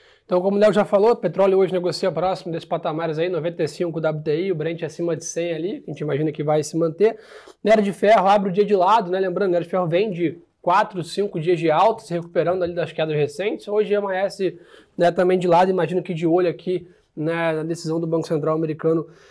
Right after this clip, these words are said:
também. Então anotem aí, pessoal, nove, onze, onze e meia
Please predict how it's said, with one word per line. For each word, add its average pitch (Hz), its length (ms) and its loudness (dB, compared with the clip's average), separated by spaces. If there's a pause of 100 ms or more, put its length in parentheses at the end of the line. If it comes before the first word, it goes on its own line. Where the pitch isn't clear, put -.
(140)
também. 175 380 2
Então 190 200 2
anotem 226 440 4
aí, 202 100 6
pessoal, 170 560 0
nove, 233 680 4 (360)
onze, 214 640 2 (100)
onze 208 380 0
e - 20 2
meia 214 500 0